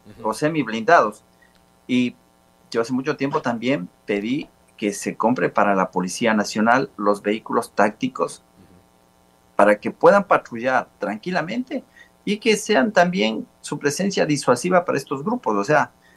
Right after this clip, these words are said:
Speaker 2: ya no te pueden atacar cuando ves que tienes, que eres fuerte, que eres más fuerte que ellos. Te atacan porque te ven débil.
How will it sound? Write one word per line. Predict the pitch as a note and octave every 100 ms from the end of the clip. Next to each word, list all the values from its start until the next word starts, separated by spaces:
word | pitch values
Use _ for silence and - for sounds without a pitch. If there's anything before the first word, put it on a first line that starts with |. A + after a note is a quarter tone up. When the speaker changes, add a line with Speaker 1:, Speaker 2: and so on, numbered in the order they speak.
| _
Speaker 2:
ya | C3 D#3 G#3+
no | B3
te | F#3
pueden | F3+ F#3
atacar | F3 D#3 D#3 F3+
cuando | D#3+ C#3 A#2+
ves | D3 -
que | C3+
tienes, | - B2 C3 B2+ - _ _ _ _ _ _ _ _ -
que | C#3
eres | B2+ -
fuerte, | F3+ - - -
que | C3+
eres | C3+
más | C#3 D3
fuerte | - E3+ E3+ C#3
que | A#2 D#3+
ellos. | A#2+ - _ _ -
Te | C3+
atacan | C#3 F#3+ G#3+ F#3+
porque | D3 - C#3
te | C3
ven | D3 F3
débil. | F3+ G#3 C#3+